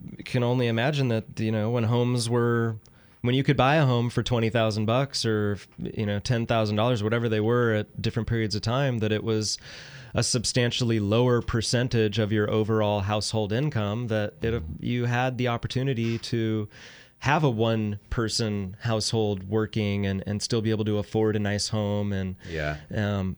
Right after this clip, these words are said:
Speaker 1: you know, enjoy time with your family. And that's just becoming more and more difficult, especially in areas like San Luis Obispo, where the, the price of a home is so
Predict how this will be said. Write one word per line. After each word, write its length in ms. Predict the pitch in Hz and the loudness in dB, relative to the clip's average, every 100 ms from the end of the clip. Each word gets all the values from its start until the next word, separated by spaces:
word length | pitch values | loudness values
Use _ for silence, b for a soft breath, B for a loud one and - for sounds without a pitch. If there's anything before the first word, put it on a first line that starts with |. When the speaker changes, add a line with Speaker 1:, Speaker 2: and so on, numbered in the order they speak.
| - | -4
Speaker 1:
you 80 | 110 | -2
know, 120 | 98 | -2
enjoy 380 | 104 104 110 104 | -2 0 0 0
time 220 | 104 101 | -2 -2
with 120 | 95 | -4
your 80 | 98 | -4
family. 420 | 104 98 95 95 | -2 -2 -2 -2
And 160 | 98 101 | -2 -2
that's 260 | 110 - | -2 -4
just 220 | - 117 | -4 -4
becoming 420 | 131 113 123 123 110 | -4 -2 -2 -2 0
more 220 | 117 120 | 0 0
and 80 | 117 | 0
more 160 | 113 | 0
difficult, 580 | 104 127 151 117 113 - B B B B B B B B _ - | 0 -2 0 0 0 -2 B B B B B B B B _ -2
especially 640 | 160 - 170 160 185 180 | 0 4 4 4 2 2
in 100 | 180 | 0
areas 680 | 135 113 113 117 123 123 120 | 2 2 2 2 2 0 -2
like 320 | 104 98 107 | 0 0 -2
San 280 | - 104 98 | -2 0 0
Luis 200 | 104 104 | 0 0
Obispo, 520 | 104 156 - 104 92 | 0 0 0 0 0
where 520 | 92 101 101 98 98 - B B | 0 0 0 0 -4 -8 B B
the, 1040 | - - - - 117 110 107 101 101 101 - - | -10 -10 -16 -10 -4 0 2 2 0 -2 -6 -10
the 260 | 101 110 | -4 -4
price 500 | - - 131 151 - | -2 0 2 2 2
of 100 | 123 | 2
a 100 | 110 | 2
home 600 | 107 110 107 104 101 104 - B B B B B _ _ - | 2 2 0 0 0 -4 -6 B B B B B _ _ -6
is 240 | 120 110 | -2 0
so 840 | - - 139 131 127 120 113 104 | 0 2 4 4 4 4 2 0